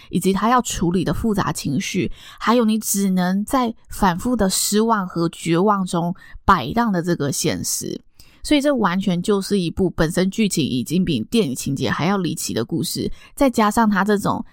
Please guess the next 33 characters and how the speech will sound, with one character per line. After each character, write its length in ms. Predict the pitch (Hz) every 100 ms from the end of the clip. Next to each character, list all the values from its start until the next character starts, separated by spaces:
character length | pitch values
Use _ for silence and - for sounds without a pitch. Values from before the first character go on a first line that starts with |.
| _
超 300 | - - 214
真 260 | 214 202 202
实 220 | - 127
的 140 | 123
刻 320 | 175 - 165 185
画， 280 | 202 104 -
就 180 | 226 226
很 480 | - 214 208 196
容 180 | 190 190
易 160 | 208 233
牵 300 | - - 202
动 160 | 220 185
你 40 |
的 100 | 151
情 240 | - 143
绪， 240 | 170 185 - - -
让 160 | 226
你 120 | 139
真 180 | 127 165
的 100 | 143
陷 240 | 170 165 113
在 200 | 107 101
里 160 | -
面。 240 | 113 113 - - - - -
那 160 | 330
其 200 | 311 220
中 160 | 202 226
有 140 | 175
几 220 | 175 -
个 100 | 185
我 100 | 139
觉 120 | 120 151
得 180 | 120